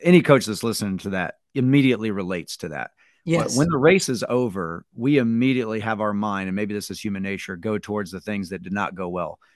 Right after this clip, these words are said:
Speaker 1: because it seems devastating to us at the time. And maybe we should train ourselves to, to seek out those things that, that we did really well that day. And even if they're not printed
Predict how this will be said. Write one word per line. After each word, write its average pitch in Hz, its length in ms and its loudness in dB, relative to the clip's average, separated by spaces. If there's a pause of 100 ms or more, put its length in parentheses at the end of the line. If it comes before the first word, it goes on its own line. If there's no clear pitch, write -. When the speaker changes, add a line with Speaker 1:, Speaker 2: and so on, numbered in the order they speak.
(140)
Speaker 1:
because 117 260 0
it 104 100 -6
seems 110 460 -2
devastating 101 680 -2
to 87 120 -8
us 82 160 -10
at - 60 -20
the - 80 -18
time. 85 380 -8 (580)
And 110 580 0
maybe 135 380 4
we 117 160 -4
should 92 260 -8
train 123 360 -2
ourselves 95 760 -4 (200)
to, 110 240 -6
to 101 160 -10
seek 127 320 -2
out 104 180 -2
those 104 240 -4
things 104 340 -4
that, 95 200 -6 (340)
that 104 160 -6
we 107 100 -4
did 104 220 0
really 101 240 -2
well 98 280 -2
that 90 220 -4
day. 95 340 -8 (380)
And 120 140 2
even 160 220 6
if 131 120 2
they're 123 140 2
not 113 560 -2 (460)
printed 135 500 -2